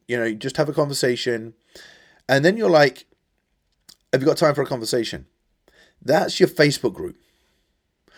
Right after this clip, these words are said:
That's your podcast. That's your YouTube channel. That's where they want to come and hear more from you. No numbers exchanged yet. Then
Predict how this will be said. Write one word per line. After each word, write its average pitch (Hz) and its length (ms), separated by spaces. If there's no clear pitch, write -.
That's 185 320
your 196 80
podcast. - 960
That's 190 320
your 175 100
YouTube 131 540
channel. - 380
That's 170 380
where 202 140
they 160 100
want 147 240
to 135 160
come 139 140
and 123 100
hear 120 260
more 131 540
from 120 380
you. 90 180
No 117 180
numbers 151 320
exchanged 131 540
yet. - 320
Then 175 560